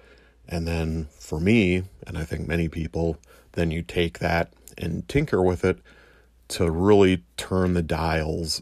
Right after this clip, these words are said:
and tune it in to what you and your group want. You tune it in to find the, the ex-, to highlight the experiences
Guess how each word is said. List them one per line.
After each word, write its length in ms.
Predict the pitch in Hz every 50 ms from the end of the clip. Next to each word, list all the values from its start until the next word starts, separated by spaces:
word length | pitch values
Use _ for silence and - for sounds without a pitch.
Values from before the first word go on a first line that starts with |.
| - _ -
and 260 | - 82 82 78 - -
tune 360 | - - - - 92 90 87
it 120 | 85 80
in 360 | 85 82 80 80 80 80 80 78
to 140 | - -
what 240 | 80 80 82 - -
you 400 | 87 87 85 82 80 80 80 - -
and 120 | 80 78
your 140 | 76 73 71 -
group 400 | - - 78 80 82 82 - - - - _ _ _ _ _
want. 520 | - 95 78 78 80 80 71 - - - - - _ _ _ _ _ _ _ _ _ _ - - _ _ _ _ _ _
You 120 | - - -
tune 320 | - - - 95 90 87
it 120 | 87 80
in 220 | 76 73 82 82 78
to 60 | -
find 360 | - - 87 82 80 78 76
the, 240 | 71 76 - - - _ _ _ _ _ _ _ _ _ _ _ _ - _ _ -
the 120 | - 82
ex-, 220 | 80 - - - - _ _ _ _ _ _ -
to 520 | - - 92 85 85 92 95 - 107 95 - _ _ _ _ _ _ _
highlight 720 | - - - 98 95 92 90 85 85 80 82 87 - - - - - - _ _ _ _ _ _ _ _ _ _ _
the 140 | - 90 90
experiences 1040 | 85 85 - - - 101 92 92 90 87 85 - - 87 87 85 80 78 - -